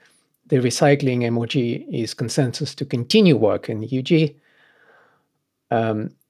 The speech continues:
the crossed circle, uh, is the issue is not a defect.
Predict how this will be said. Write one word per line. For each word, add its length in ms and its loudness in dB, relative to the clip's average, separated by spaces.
the 460 -2
crossed 540 0
circle, 680 0
uh, 140 -8
is 340 -6
the 220 -4
issue 160 -4
is 120 -4
not 160 -2
a 60 0
defect. 720 -2